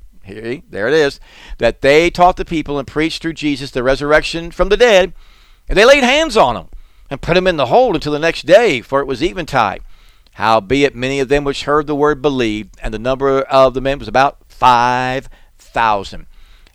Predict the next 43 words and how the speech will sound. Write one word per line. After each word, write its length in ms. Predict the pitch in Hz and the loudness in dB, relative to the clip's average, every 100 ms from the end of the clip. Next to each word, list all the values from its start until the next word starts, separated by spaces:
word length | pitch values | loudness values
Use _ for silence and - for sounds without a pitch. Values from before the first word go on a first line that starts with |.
| - | -8
And 140 | 151 143 | -4 -4
it 80 | |
comes 260 | - 175 165 | -4 -4 -4
to 60 | - | -2
pass 300 | 160 165 160 | 0 0 -4
in 60 | |
the 60 | 156 | -2
morrow 360 | 151 170 180 | 2 4 4
that 260 | 151 139 - | 4 2 2
their 180 | 127 117 | 0 0
rulers 400 | 135 170 175 135 | 0 0 -2 -4
and 100 | 139 | 0
elders 260 | 156 170 139 | 0 0 -8
and 80 | |
scribes 520 | - 151 156 170 175 139 | -4 2 4 4 2 -2
and 100 | 127 | -4
Annas 280 | 147 160 | -2 -2
the 120 | - 131 | -4 0
high 220 | 160 165 | 0 0
priest 440 | - 160 165 - - - - | -4 -4 -4 -4 -14 -20 -14
and 140 | 113 - | -14 -2
Caiaphas 640 | 143 165 170 170 180 - - - 101 | 2 4 4 0 -4 -6 -14 -18 -16
and 120 | 104 | -2
John 280 | 143 156 165 | 2 2 2
and 100 | 147 | 2
Alexander 680 | 160 147 143 156 170 165 165 | 2 0 -2 -2 0 -2 -2
and 140 | 147 | -2
as 180 | 127 113 | -4 -4
many 380 | 143 160 170 160 | -6 -4 -2 -2
as 120 | 127 | -2
were 100 | 139 | -4
of 60 | |
the 80 | 120 | -4
kindred 260 | - 165 160 | -6 -6 -4
of 40 | |
the 80 | 156 | -4
high 180 | 156 165 | -2 -4
priest 280 | 160 139 123 | -6 -8 -8
were 100 | 113 | -6
gathered 400 | 123 135 151 147 | -4 -2 -4 -6
together 400 | 127 139 143 151 | -4 -2 -2 -4
at 80 | |
Jerusalem. 680 | - 147 151 156 - 135 131 | -6 -10 -6 -6 -6 -6 -8